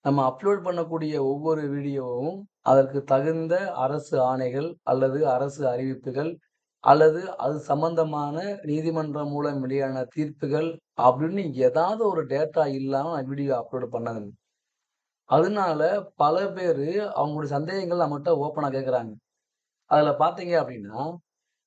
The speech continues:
இந்த municipal administration and water supply department-ல நடத்தப்பட்ட இந்த வேலை வாய்ப்புகள் ப்ராப்பரா பண்றாங்களா, இல்ல இதுல ஏதாவது ஒரு ஃபால்ட் இருக்கா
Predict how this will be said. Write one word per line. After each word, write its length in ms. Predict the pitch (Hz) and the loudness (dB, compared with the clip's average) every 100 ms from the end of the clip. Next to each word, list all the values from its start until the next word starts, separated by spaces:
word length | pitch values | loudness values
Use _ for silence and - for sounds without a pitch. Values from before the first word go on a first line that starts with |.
| - | 0
இந்த 180 | 147 147 | 2 4
municipal 460 | 151 208 - - | 2 -6 -4 6
administration 840 | 214 202 202 196 - 180 - 185 185 | 6 4 -4 -4 -4 -4 -2 -4 -2
and 240 | - 147 | 0 0
water 400 | 147 143 170 202 | 2 0 0 -4
supply 340 | 165 175 175 156 | 0 0 2 0
department-ல 1040 | 143 147 147 147 127 120 113 123 143 143 147 _ _ _ _ | 0 0 0 -4 -6 -6 0 2 2 -2 -14 _ _ _ _
நடத்தப்பட்ட 800 | 147 151 - 220 214 185 185 185 | 0 2 4 2 2 -2 0 0
இந்த 300 | 160 151 139 | 0 -2 0
வேலை 280 | 143 165 165 | 2 4 4
வாய்ப்புகள் 760 | 139 127 - 117 127 139 156 - _ _ _ _ _ _ _ _ 165 | 2 0 -4 0 0 0 -8 -16 _ _ _ _ _ _ _ _ 8
ப்ராப்பரா 600 | 165 196 214 214 208 185 | 10 8 0 0 0 0
பண்றாங்களா, 800 | 156 151 151 139 120 117 117 104 - _ _ _ _ - | -4 0 0 -2 -4 -4 -4 -6 -14 _ _ _ _ -2
இல்ல 160 | 170 165 | 2 4
இதுல 220 | 190 196 | 2 0
ஏதாவது 520 | 175 175 190 214 202 | 0 0 0 0 0
ஒரு 200 | 170 160 151 139 127 117 117 113 _ - | 0 0 0 -2 -2 -4 -8 -20 _ 6
ஃபால்ட் 340 | 160 165 170 143 | 8 8 4 -4
இருக்கா 600 | 131 - 123 123 107 | -10 -6 -2 -2 -4